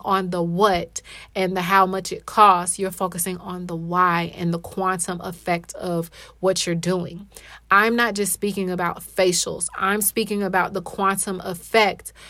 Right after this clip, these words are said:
of investing in yourself in a private studio, using your skincare products daily, and committing that every morning and every night you're gonna do your routine. Because over time, you want your skin to maintain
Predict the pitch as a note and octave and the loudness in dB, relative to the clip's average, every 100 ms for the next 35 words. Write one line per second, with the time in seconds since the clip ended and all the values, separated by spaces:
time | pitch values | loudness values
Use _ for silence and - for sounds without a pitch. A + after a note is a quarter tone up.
0 | - - G3 G3+ F3 F#3+ G3+ - G#3 G3 | -10 -2 0 0 2 2 0 -2 -4 -4
1 | F3+ F3 E3+ - D#3+ E3+ - _ G3+ G#3+ | -4 -4 0 0 0 -2 -8 _ -2 0
2 | G#3+ - F#3+ F#3+ - - F#3+ F#3 F3+ E3 | 0 0 0 2 -2 -4 -6 -6 -2 -2
3 | D#3+ F3 - - - F3 F#3+ A3+ A#3+ G#3+ | 0 -4 -8 -20 -12 -4 0 0 0 0
4 | G3+ - G3 G3 F#3 - F3 F3 - - | 0 -2 -4 -4 -4 -2 -2 -2 -6 -4
5 | E3 E3+ F3 F3+ F3+ - - G3+ F3 G#3+ | -4 -2 -6 -8 -10 -20 -8 -6 -2 -2
6 | G3 G#3 A3+ G#3+ G3+ F#3+ - G3 G#3+ G#3 | 2 4 6 4 0 0 0 -2 -2 -2
7 | G#3 G3+ F3+ F#3 F#3 F#3 F3+ F3 F3 F3 | -2 -2 -4 -6 -6 -4 -4 -6 -4 -4
8 | F3 F3 F3 E3 F3 E3 E3+ A#3+ A#3 F#3+ | -2 -2 -2 -2 -4 -4 -4 -4 -4 -4
9 | F3+ - - - G3+ G#3 - A3+ G#3+ G#3 | -8 -14 -20 -8 0 0 2 8 8 8
10 | G3 - G#3 G#3+ G#3 F#3 F3+ F#3+ F#3 F3+ | 0 -2 0 2 4 2 -2 -2 -4 -4
11 | F3+ F3+ - - G3 G#3 F#3+ F3 - F#3+ | -4 -2 -2 -2 -2 0 0 -2 -4 -4
12 | F3+ F#3 F3 - - G3 F#3+ F#3 | -4 -6 -6 -8 -6 -4 -2 -4